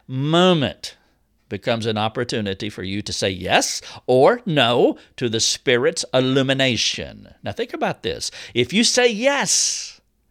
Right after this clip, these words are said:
and offer a word of encouragement, you are not quenching the Spirit of God. You are not grieving the Spirit of God.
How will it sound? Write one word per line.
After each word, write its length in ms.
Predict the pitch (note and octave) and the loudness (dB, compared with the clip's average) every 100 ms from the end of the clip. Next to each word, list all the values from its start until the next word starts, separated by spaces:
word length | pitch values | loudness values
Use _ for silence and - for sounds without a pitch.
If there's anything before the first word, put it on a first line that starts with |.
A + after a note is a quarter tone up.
| _ _ _ - | _ _ _ -4
and 160 | A#2+ | -2
offer 460 | A2 D3 F3 G3+ F3 | 2 2 2 2 2
a 120 | A#2 | 0
word 520 | G2+ A#2 D#3+ F3+ F#3 | -2 -2 0 0 0
of 260 | A#2+ D#3 D3+ | -2 -2 -2
encouragement, 1000 | D3 C3 - F#3 E3+ A2+ F2+ F#2 D2 - - | -6 -8 -8 -2 0 0 -2 -8 -12 -16 -10
you 200 | A2 G#2+ | -4 -2
are 140 | F#2 | -2
not 320 | G2+ F#2+ - | -2 -4 -6
quenching 540 | - - A#2+ C3+ F#3 E3+ | -12 -4 -4 -2 -6 -4
the 80 | |
Spirit 320 | E3+ - F3 F3 | -6 -4 -6 -6
of 100 | E3 | -6
God. 500 | F3 F3 G3+ F#3+ - - - | -8 -8 -8 -6 -8 -10 -6
You 180 | B2 C3 | 2 4
are 120 | A#2 | 4
not 280 | A2+ A2 G#2 | 2 0 -2
grieving 680 | G#2+ B2 D3 F3 F3 F3 F3 | -4 0 2 2 -2 -2 -2
the 140 | E3+ | -4
Spirit 320 | - - F3 | -4 -4 -4
of 100 | E3+ | -2
God. 720 | E3+ E3 F3+ F#3+ G3+ C#3 G2+ | -4 -2 -2 0 2 2 0